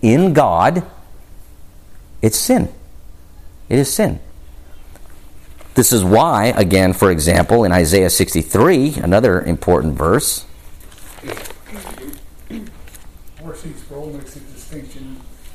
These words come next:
Speaker 2: in that little book I told you about.
Speaker 1: Yeah.
Speaker 2: Able to sin, able not to sin.
Speaker 1: That's right. That's right.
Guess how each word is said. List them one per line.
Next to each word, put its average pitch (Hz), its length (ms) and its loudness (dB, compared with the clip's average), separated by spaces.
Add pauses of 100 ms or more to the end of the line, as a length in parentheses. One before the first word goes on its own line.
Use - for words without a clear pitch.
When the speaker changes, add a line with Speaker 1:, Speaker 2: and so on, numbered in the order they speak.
Speaker 2:
in 139 100 -18
that 135 280 -18 (340)
little 151 200 -16
book 143 260 -16
I 143 120 -18
told 143 240 -18
you 143 60 -16
about. 143 340 -16
Speaker 1:
Yeah. - 420 0 (500)
Speaker 2:
Able 151 220 -18
to 143 100 -16
sin, 151 460 -14
able 143 220 -18 (100)
not 151 180 -16
to - 80 -20
sin. - 140 -18 (240)
Speaker 1:
That's - 180 0
right. 151 200 2 (280)
That's - 160 2
right. 113 220 2